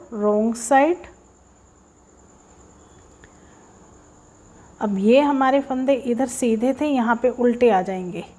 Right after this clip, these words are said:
चार फंदे उल्टे, एक, दो, ये जाली वाला फंदा था, तीन, चार, धागा पीछे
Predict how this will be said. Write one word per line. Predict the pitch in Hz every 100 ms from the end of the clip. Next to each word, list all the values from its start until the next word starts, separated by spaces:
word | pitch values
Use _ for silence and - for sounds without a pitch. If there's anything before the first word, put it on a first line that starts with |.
| - -
चार | - 202 208
फंदे | 220 240 240 240 220
उल्टे, | 202 185 175 170 - - - - - -
एक, | 208 202 208 226 285 302 - - - - - - - - - - - - - -
दो, | 190 - 208 208 196 190 196 226 311 - - - _ _ _ _ _ _ - - _ - -
ये | 220
जाली | 196 196 180 190
वाला | 208 214
फंदा | 214 220 220 233
था, | 262 277 277 - - - - - - - - _ _ - -
तीन, | - 220 220 220 233 294 349 - - _ _ _ _ _ - _ _ _ -
चार, | - 233 185 175 - - - 202
धागा | 202 190 202 269
पीछे | 269 208 190 - 233